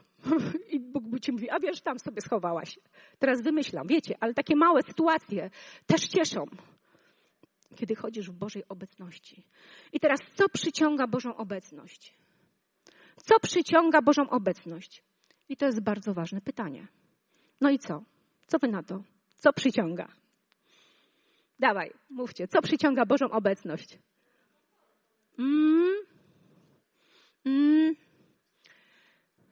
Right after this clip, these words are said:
Najbardziej przyciąga Bożą obecność poddanie się Duchowi Świętemu. Mm. Chcesz żyć w Bożej obecności? To powiem ci tak,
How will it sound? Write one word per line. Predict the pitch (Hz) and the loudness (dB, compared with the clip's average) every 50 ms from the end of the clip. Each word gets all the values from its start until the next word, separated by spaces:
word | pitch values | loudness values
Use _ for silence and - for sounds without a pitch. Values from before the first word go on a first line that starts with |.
| _ 220 | _ -6
Najbardziej | 214 208 202 202 254 311 339 302 220 180 - 180 160 160 170 185 | -4 -4 -2 0 0 0 0 -2 -6 -10 -10 -8 -8 -8 -8 -10
przyciąga | - - - 202 - - 220 226 220 214 208 196 180 - _ _ | -14 -12 -12 -8 -4 -2 -2 -2 0 -2 -4 -6 -8 -16 _ _
Bożą | 208 208 208 202 | -6 -6 -6 -6
obecność | - 196 196 180 190 196 - 208 190 185 - - | -4 -6 -4 -4 -6 -8 -6 -10 -10 -10 -12 -14
poddanie | _ - 180 175 170 165 180 180 180 180 165 151 143 185 _ _ _ _ _ _ | _ -10 -8 -8 -8 -10 -8 -10 -10 -10 -10 -12 -12 -16 _ _ _ _ _ _
się | _ - - - | _ -20 -20 -16
Duchowi | 151 - 180 - 156 143 165 175 | -14 -14 -12 -10 -10 -8 -8 -10
Świętemu. | 165 - - 175 156 143 - 170 165 175 170 - - _ _ _ _ _ _ _ _ _ _ _ _ _ _ _ _ _ _ _ _ | -12 -10 -10 -10 -10 -10 -10 -12 -14 -14 -16 -18 -20 _ _ _ _ _ _ _ _ _ _ _ _ _ _ _ _ _ _ _ _
Mm. | - 220 220 226 220 233 254 269 277 285 - _ _ _ _ _ _ _ _ _ - - - - - - _ | -8 -4 -2 0 0 2 2 0 0 -4 -8 _ _ _ _ _ _ _ _ _ -20 -20 -20 -20 -20 -20 _
Chcesz | - - _ - - 294 285 208 | -20 -20 _ -4 -2 -2 -2 -2
żyć | 208 190 165 196 214 196 190 | -4 -6 -4 -4 -4 -4 -6
w | 170 | -4
Bożej | 165 190 190 - 196 190 | -2 -2 -2 0 -4 -2
obecności? | - 196 180 180 180 - - 247 294 294 - - - - - 175 190 190 _ _ _ _ _ _ _ _ _ _ _ _ _ _ _ _ _ _ _ _ _ _ _ _ _ _ _ _ _ _ _ _ _ _ _ | -2 -2 -4 -4 -10 -8 -4 -2 -2 -2 -2 -6 -16 -16 -16 -16 -16 -18 _ _ _ _ _ _ _ _ _ _ _ _ _ _ _ _ _ _ _ _ _ _ _ _ _ _ _ _ _ _ _ _ _ _ _
To | - 220 | -16 -10
powiem | - 240 233 254 247 233 - | -8 -6 -6 -4 -6 -6 -8
ci | - 233 | -12 -12
tak, | - - 156 - - _ - - - | -12 -12 -12 -12 -14 _ -20 -20 -20